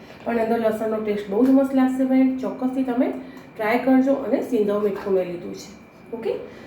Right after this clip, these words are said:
અને ચોખાનો લોટ મારી જોડે તૈયાર છે, એટલે હાલ હું એમાં એડ નહીં કરું, બેટર બનાવ્યા પછી એડ કરીશ. આમાં ખાલી મેં પૌવા,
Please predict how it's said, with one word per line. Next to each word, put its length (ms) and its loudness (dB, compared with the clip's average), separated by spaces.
અને 360 2
ચોખાનો 400 4
લોટ 160 2
મારી 220 -2
જોડે 200 0
તૈયાર 360 -2
છે, 140 -6
એટલે 140 -6
હાલ 140 -4
હું 160 -2
એમાં 180 -4
એડ 240 -4
નહીં 160 0
કરું, 340 -2
બેટર 260 -2
બનાવ્યા 280 0
પછી 320 -2
એડ 220 -2
કરીશ. 280 2
આમાં 200 -2
ખાલી 260 2
મેં 180 4
પૌવા, 320 2